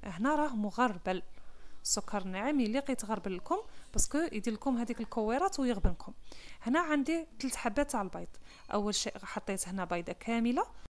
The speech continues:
والحبتين اللي بقاو ندي منهم الصفار فقط ونحتفظ البياض نخدم به خدمه واحده اخرى. وهنا البيض لازم يكون بدرجه حراره الغرفه، الا كان في الثلاجه خرجوه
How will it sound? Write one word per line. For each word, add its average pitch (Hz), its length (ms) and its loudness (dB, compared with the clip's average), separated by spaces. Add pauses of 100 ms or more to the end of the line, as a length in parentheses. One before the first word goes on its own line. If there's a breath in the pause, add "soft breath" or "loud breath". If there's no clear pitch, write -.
والحبتين - 460 12
اللي 302 120 8
بقاو 294 300 4
ندي 247 220 6
منهم 214 240 2
الصفار - 420 2
فقط 302 400 -2
ونحتفظ 247 480 0
البياض 214 400 2 (120)
نخدم 262 280 4
به 233 120 4
خدمه - 280 2
واحده - 180 0
اخرى. - 240 2 (440 loud breath)
وهنا 247 240 6
البيض 254 360 6
لازم 262 420 6
يكون 226 360 2
بدرجه 196 400 2
حراره 202 340 0 (100)
الغرفه، 208 480 4 (580 loud breath)
الا 220 200 6
كان 269 240 4
في - 140 -2
الثلاجه 196 460 2
خرجوه 269 580 2